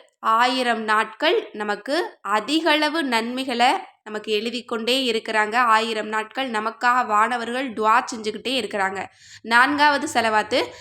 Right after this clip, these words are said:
நம்முடைய பாவங்கள் அனைத்தையும் மன்னிக்கக்கூடிய ஒரு செலவாத்து. இன்னும் நம்முடைய குடும்பத்திற்கு வாரம் முழுக்க சந்தோஷத்தையும் இன்னும் நற்செய்தியையும் குவிக்கக்கூடிய ஒரு செலவாத்து. இப்ப அந்த செலவாத்தெல்லாம் என்ன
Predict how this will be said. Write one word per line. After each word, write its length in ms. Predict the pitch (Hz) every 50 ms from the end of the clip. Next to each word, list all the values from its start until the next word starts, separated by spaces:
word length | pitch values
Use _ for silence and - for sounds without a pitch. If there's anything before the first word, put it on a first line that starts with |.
| - - _
நம்முடைய 440 | 233 269 285 311 330 320 320 320
பாவங்கள் 500 | - 269 254 262 269 277 277 277 277 269
அனைத்தையும் 680 | 262 233 220 226 226 233 233 - 240 233 254 294 339 262
மன்னிக்கக்கூடிய 640 | 214 214 220 240 233 247 233 - - 214 214 226
ஒரு 180 | 240 233 208 208 -
செலவாத்து. 440 | 214 208 208 208 214 208 214 254 277
இன்னும் 320 | 294 277 233 233 247 254
நம்முடைய 420 | 240 220 214 208 202 202 202 208
குடும்பத்திற்கு 840 | - 262 269 285 294 294 294 302 294 302 - 254 240 220 - - 277 330 - - - - - - _
வாரம் 560 | - 220 226 233 240 262 285 302 302 294 285
முழுக்க 460 | 269 262 269 262 - - - 277 285 277
சந்தோஷத்தையும் 1000 | - 233 220 233 247 254 285 302 311 330 320 285 - _ 262 269 262 277 285 294 285 -
இன்னும் 380 | - 220 226 240 247 269 254 240
நற்செய்தியையும் 880 | - - - - - - 302 294 294 285 285 277 269 269 269 302 330 - -
குவிக்கக்கூடிய 580 | 240 240 269 254 - 277 269 269 254 233 233 269
ஒரு 180 | 269 226 208 226
செலவாத்து. 440 | 240 202 196 196 196 190 190 - 180 - _ _ _ - - -
இப்ப 160 | 262 - 302
அந்த 160 | 285 269 254 -
செலவாத்தெல்லாம் 640 | - 233 247 269 277 277 277 262 254 254 254 254
என்ன 260 | 233 226 226 226 233